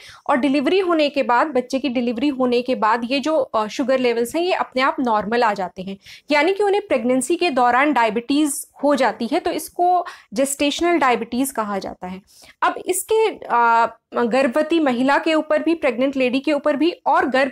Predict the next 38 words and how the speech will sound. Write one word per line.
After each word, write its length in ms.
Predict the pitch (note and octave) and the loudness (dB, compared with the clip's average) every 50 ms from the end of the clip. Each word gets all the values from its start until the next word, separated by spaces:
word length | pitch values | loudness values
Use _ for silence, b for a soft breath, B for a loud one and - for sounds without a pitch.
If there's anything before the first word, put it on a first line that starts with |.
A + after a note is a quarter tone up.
| - - | -2 -2
में 160 | D#4 E4 D#4+ | -2 0 0
पल 160 | - C4+ A#3+ | 0 0 0
रहे 200 | A#3+ B3+ C4+ D#4 | 2 2 0 0
बच्चे 340 | D#4+ A3 A3 A3 - - C#4+ | 0 -2 -4 -6 -6 -6 -6
के 120 | C4+ - C4 | -4 -2 -4
ऊपर 260 | G3+ - - A#3+ A3+ | -4 -2 -4 -4 -2
भी 120 | - F4+ | -2 -2
बहुत 400 | F#4 - - B3+ - E4+ F#4 D4 | -2 -4 -4 -2 0 0 0 0
ज़्यादा, 460 | - C4 A3+ A3 G3+ A#3+ C4 C#4 C#4+ B B B B B B - | 2 2 2 2 2 2 2 2 0 B B B B B B -2
अ, 180 | - A3+ A3+ A3 | 0 2 2 2
बुरा 320 | G3 G3 A#3 C#4+ D4+ E4 | 0 0 2 2 4 4
असर 380 | D#4+ - B3+ C4 - C#4+ C#4+ C#4+ | 4 2 0 0 0 -2 -2 -2
इसका 260 | B3+ - - - E4 | -4 -4 -2 -2 -2
पड़ता 400 | E4+ E4 C4+ A3 F#3 - - F3+ | 0 0 0 -2 0 -2 -4 -4
है। 140 | F#3+ F#3 - | -4 -6 -8
इस 180 | - C#4 - | -8 -8 -6
पे 140 | - - F#4 | -4 -2 0
मैं 140 | F4+ F#4 E4 | 0 0 0
एक 180 | D4 D#4 D#4 - B3+ | 0 -2 -2 -2 -2
वीडियो 460 | C4 C4 A3+ C#4 D4+ D#4+ E4 D#4+ _ - | -2 0 0 2 2 2 0 -2 _ -2
पूरा 180 | C4+ C4+ D4 | 0 0 2
बना 300 | C4+ A3 A#3+ A3 A3+ A#3+ | 2 2 0 2 2 0
चुकी 300 | C4+ - D4+ C#4+ - C#4+ | 0 0 -4 -4 -2 -2
हूँ, 180 | D4+ D4 D#4+ E4 | 0 0 0 0
कल 160 | - C#4 B3+ | 0 0 0
ही 120 | B3 C#4 D4 | 2 2 2
मैंने 220 | C#4 C#4 C4 C#4 | 2 2 0 0
पोस्ट 360 | C4+ - B3+ C4 C4 - - | 0 0 -2 -2 -2 -6 -6
किया 200 | - C#4+ C#4 C4 | -2 0 0 2
था, 200 | C4 D4+ D#4 D#4+ B B B B B | 2 2 0 0 B B B B B
उसका 240 | - D#4+ D#4+ - G4 | -4 -4 -2 0 0
लिंक 280 | F#4 E4+ E4 E4 E4+ - E4 | 2 2 2 2 0 0 0
मैं 60 | D#4+ | 0
आपको 240 | D4 C#4+ - - D4 | 0 0 0 -2 -4
डिस्क्रिप्शन 520 | A#3+ C4 - - - C4 C4 - - D4+ | -4 -4 -6 -6 -6 -6 -4 -4 -2 0
में 180 | D4 D4 C#4+ A3+ | 2 2 2 2
दे 120 | A#3 A3+ | 0 0
दूँगी। 400 | A3 B3+ C4 C#4 C4+ E4+ G4+ | 0 0 0 2 2 2 0